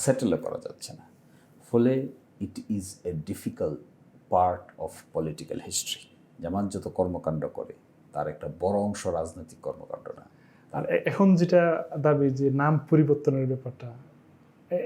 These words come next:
Speaker 2: এটাকে আপনি কিভাবে দেখেন? আপনার পারসেপশন কি?
Speaker 1: এ-, এই ব্যাপারে বিভিন্ন জনের বিভিন্ন পারসেপশন থাকবে, বিভিন্ন জনের বিভিন্ন আর্গুমেন্ট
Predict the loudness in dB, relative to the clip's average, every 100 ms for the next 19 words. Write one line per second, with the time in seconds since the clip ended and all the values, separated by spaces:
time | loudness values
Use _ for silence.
0 | 2 4 4 4 2 4 4 2 -6 -10
1 | -8 -6 -4 -2 0 -2 -2 -6 -6 -10
2 | -14 -20 _ _ _ _ _ _ _ _
3 | _ _ _ -10 -4 -2 4 4 6 6
4 | 4 4 2 0 -2 -2 0 2 4 6
5 | 4 4 -2 -4 -8 -10 -8 -10 -10 -14
6 | -16 _ _ -4 2 2 2 -2 -6 -6
7 | -6 -4 -4 -4 -6 -6